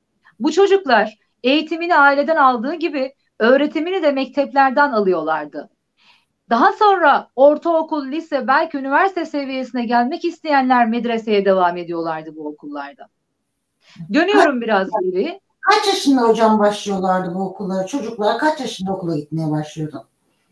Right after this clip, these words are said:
Speaker 1: Şimdi şöyle, yani bu, e, ailenin de çocuğunu göndermeyle alakalı bir şey olabilir ama biz resmi kayıtlardan şunu biliyoruz.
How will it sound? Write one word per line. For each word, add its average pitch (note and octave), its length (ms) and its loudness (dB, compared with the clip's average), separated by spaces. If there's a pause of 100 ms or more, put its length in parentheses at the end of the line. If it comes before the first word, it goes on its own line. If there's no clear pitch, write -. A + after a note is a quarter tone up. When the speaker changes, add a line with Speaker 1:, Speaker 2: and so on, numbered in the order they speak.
(320)
Speaker 1:
Şimdi E4 400 -6
şöyle, F4+ 400 2
yani C4+ 540 2
bu, C#4+ 360 0 (140)
e, G#3+ 380 2 (800)
ailenin D4 600 2
de C#4 120 0
çocuğunu C4+ 500 -8
göndermeyle B3 800 -2
alakalı A3+ 540 0
bir A3 120 -6
şey A#3 160 -10
olabilir A3+ 360 -4
ama G3+ 300 -2 (280)
biz C#4+ 220 -4
resmi D4+ 380 -6
kayıtlardan B3+ 640 -2
şunu D4+ 280 -8
biliyoruz. D#3+ 560 -8